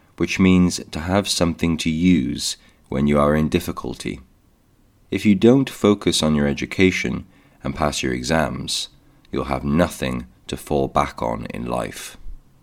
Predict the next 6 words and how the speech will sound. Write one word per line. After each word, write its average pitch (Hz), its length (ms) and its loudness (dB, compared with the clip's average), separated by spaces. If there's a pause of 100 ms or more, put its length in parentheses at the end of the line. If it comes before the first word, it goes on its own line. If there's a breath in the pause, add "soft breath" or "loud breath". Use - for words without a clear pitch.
(720)
Separable - 640 0
phrasal 57 480 -4
verbs. - 480 -8 (800)
Some 196 680 4
phrasal 82 520 4
verbs 69 480 -2